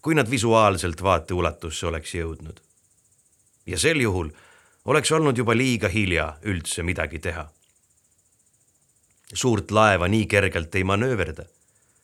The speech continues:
Liiati polnud sel laeval juba kaks päeva mootor tööd tahtnud teha. Tõrkus.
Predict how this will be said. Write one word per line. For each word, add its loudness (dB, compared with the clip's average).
Liiati 0
polnud 2
sel 0
laeval 4
juba -2
kaks -2
päeva 2
mootor 0
tööd 0
tahtnud -8
teha. -6
Tõrkus. -6